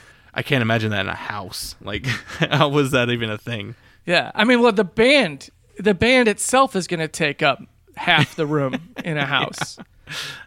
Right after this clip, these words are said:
Speaker 1: Yeah. And then I think it's funny that Majority Rule is, like, on the other side is, like, a three piece.
Speaker 2: Yeah, they're a
Speaker 1: Like, it's
Speaker 2: three
Speaker 1: the, <laughs> the tightest.
Speaker 2: The first time I saw them was at a record store in Albuquerque,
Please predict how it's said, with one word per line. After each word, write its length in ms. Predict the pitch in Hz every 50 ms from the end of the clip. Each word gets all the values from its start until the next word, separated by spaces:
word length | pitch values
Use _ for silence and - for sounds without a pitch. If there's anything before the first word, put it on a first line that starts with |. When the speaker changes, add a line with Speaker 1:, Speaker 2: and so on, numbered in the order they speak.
| _ -
Speaker 1:
Yeah. 280 | 123 127 120 110 110 - _ _ _ - - - _ -
And 120 | 180 190
then 100 | 202 202
I 100 | 190 185
think 160 | 190 247 233
it's 80 | 175 -
funny 220 | - 175 180 180
that 100 | 165 147
Majority 340 | 139 139 131 147 151 147 139
Rule 320 | 131 131 135 139 143 139
is, 100 | 127 120
like, 120 | 120 117 113
on 120 | 110 110
the 120 | 110 107 98
other 320 | - 117 120 120 117 110
side 340 | - - 110 113 113 107 104
is, 100 | 104 101
like, 200 | 107 104 - _ -
a 80 | 117 117
three 200 | - 117 110 101
piece. 400 | - 92 80 - - - - _ -
Speaker 2:
Yeah, 160 | 208 226 226
they're 120 | 226 247
a 20 | 254
Speaker 1:
Like, 120 | - 113
it's 180 | 123 262 254 113
Speaker 2:
three 100 | 127 131 - - - _ -
Speaker 1:
the, 120 | 196 - - 587 587 622 698 762 - - - - -
<laughs> 0 |
the 160 | 165 135 139
tightest. 600 | 135 - - 131 127 127 113 110 - - - - - - - 208 180 -
Speaker 2:
The 100 | 262 240
first 320 | - 247 269 330 339 -
time 160 | 466 508 415
I 120 | 349 277 226
saw 320 | - - 208 196 202 233
them 400 | 220 220 190 185 180 170 165 160 - - -
was 300 | 165 175 185 180 156 165
at 340 | 175 165 165 165 165 160 -
a 80 | 185 165
record 420 | 151 160 170 190 - - 202 190
store 340 | 151 - - 175 170 160 151
in 100 | 151 147
Albuquerque, 840 | 139 147 160 170 170 165 - - 143 139 139 - - - - 50 -